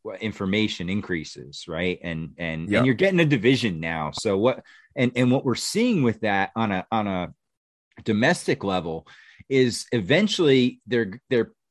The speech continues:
Speaker 1: I think their plan is to split platforms, right? And get all, a certain group of people on one platform, a certain group of people on another platform, and have you segregated in that way,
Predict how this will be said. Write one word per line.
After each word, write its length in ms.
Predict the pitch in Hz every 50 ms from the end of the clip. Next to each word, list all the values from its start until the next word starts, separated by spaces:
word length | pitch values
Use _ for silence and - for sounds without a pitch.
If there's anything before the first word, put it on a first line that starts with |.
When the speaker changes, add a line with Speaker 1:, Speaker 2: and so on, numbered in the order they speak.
| _ -
Speaker 1:
I 80 | 107
think 240 | - - 156 175 -
their 100 | 151 123
plan 400 | - - - 123 127 139 135 120
is 180 | 110 101 98 -
to 100 | - 98
split 360 | - - - - 139 139 -
platforms, 840 | - - 113 110 110 - - 92 82 71 64 - - - - - - _ -
right? 220 | 87 92 117 113
And 120 | 104 98 90
get 160 | 101 98 - -
all, 480 | 92 92 98 104 104 104 104 107 104 -
a 80 | 92
certain 320 | - - - 139 135 135 120
group 180 | 113 139 113
of 100 | 120 113
people 280 | - 131 123 123 123 123
on 220 | 120 117 104 101
one 180 | 110 123 123 104
platform, 640 | - 110 101 95 - - 110 107 101 101 101 101 - -
a 80 | 87
certain 340 | - - 117 113 104 113 104
group 220 | 82 107 98 - 107
of 80 | 90
people 320 | - 107 104 - 104 104 -
on 160 | 87 98 98
another 300 | 95 95 104 107 104 98
platform, 600 | - - 98 87 - - - 92 90 87 90 92 87
and 120 | 90 -
have 180 | 104 139 170 175
you 80 | 185 151
segregated 720 | - - 143 135 156 143 110 85 90 95 90 85 92 80
in 160 | 90 87 85 85
that 200 | 80 85 82 -
way, 360 | 90 85 85 80 73 76